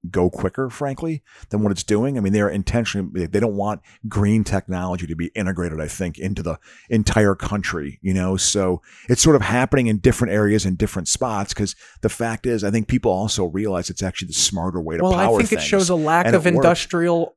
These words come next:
Speaker 2: oomph.
Speaker 1: Well,
Speaker 2: Like,
Speaker 1: exactly. No, exactly. They're holding on to something. They're holding on to something.
Speaker 2: that's
Speaker 1: Yeah.
Speaker 2: like this idea that I get that you're threatened, like, you're making your billions off petroleum.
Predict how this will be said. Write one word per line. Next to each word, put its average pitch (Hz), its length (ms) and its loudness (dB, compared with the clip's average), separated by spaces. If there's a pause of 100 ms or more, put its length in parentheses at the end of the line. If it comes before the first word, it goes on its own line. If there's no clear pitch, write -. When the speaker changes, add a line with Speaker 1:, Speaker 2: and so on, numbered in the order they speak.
Speaker 2:
oomph. 220 560 0
Speaker 1:
Well, 180 200 8
Speaker 2:
Like, 151 80 6
Speaker 1:
exactly. 143 460 4
No, 156 120 4
exactly. 135 460 4
They're 127 100 6
holding 143 360 4
on 160 180 6
to 127 80 4
something. 90 320 -2
They're 98 100 -2
holding 127 320 4
on 127 180 0
to 113 80 2
something. 107 280 0
Speaker 2:
that's 202 180 -2
Speaker 1:
Yeah. 196 80 2
Speaker 2:
like 185 220 4
this 180 260 2
idea 175 480 6
that 160 320 4 (340)
I 165 100 6
get 180 360 4
that 156 140 0
you're 143 120 0
threatened, 139 520 0
like, 131 180 0
you're 139 100 0
making 156 360 2
your 147 120 2
billions 127 520 2
off 117 180 0
petroleum. 123 680 0